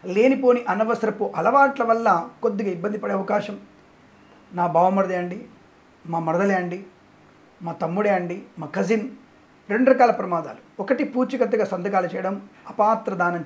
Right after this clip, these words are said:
చేయడం నష్టం. ఒకవేళ సహాయం చేయాలనుకున్నారు, తప్పకుండా మీరు సహాయం చేయండి. లక్షో, రెండు లక్షలో, పది లక్షలో అతనికి ఇచ్చినప్పుడు అప్పుగా ఇస్తున్న భావనతో ఇవ్వకండి.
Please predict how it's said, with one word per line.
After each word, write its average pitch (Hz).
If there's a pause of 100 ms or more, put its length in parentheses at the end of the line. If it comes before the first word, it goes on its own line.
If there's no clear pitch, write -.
చేయడం 180
నష్టం. - (360)
ఒకవేళ 240
సహాయం 262
చేయాలనుకున్నారు, 196 (360)
తప్పకుండా 214
మీరు 190
సహాయం 208
చేయండి. 156 (680)
లక్షో, 180
రెండు 180
లక్షలో, 190
పది 190
లక్షలో 214
అతనికి 202
ఇచ్చినప్పుడు 226 (540)
అప్పుగా 269
ఇస్తున్న 247
భావనతో 202
ఇవ్వకండి. 185